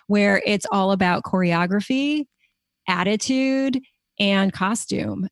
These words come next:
And so those three things really are, you know,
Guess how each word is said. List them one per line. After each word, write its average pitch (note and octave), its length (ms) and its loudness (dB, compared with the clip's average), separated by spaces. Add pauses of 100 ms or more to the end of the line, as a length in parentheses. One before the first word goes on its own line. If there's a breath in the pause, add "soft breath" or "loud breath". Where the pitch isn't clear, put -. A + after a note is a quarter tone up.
(100)
And G3+ 180 0
so F#3+ 600 2
those G3+ 440 0
three G#3 280 0
things F#3 880 0
really F#3 800 0 (100)
are, E3 640 0
you F3+ 140 0
know, D#3 320 2